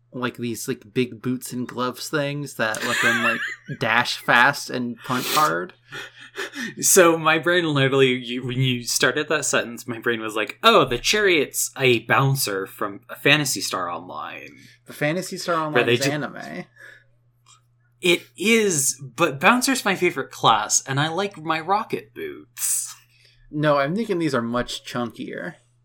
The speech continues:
Speaker 1: I'm thinking, like,
Speaker 2: Good,
Speaker 1: Mega
Speaker 2: okay.
Speaker 1: Man limbs.
Speaker 2: Oh.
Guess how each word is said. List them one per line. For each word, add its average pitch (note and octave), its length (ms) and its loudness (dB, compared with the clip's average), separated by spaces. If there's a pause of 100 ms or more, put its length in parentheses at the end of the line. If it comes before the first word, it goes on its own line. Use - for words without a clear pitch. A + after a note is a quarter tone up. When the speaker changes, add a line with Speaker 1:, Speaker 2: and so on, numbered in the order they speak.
(480)
Speaker 1:
I'm D#3 180 0
thinking, F3+ 260 4
like, C#3 140 4
Speaker 2:
Good, B2 220 -2
Speaker 1:
Mega C3 180 2
Speaker 2:
okay. A2+ 340 0
Speaker 1:
Man - 100 -12
limbs. A2+ 600 -8 (1040)
Speaker 2:
Oh. - 600 -2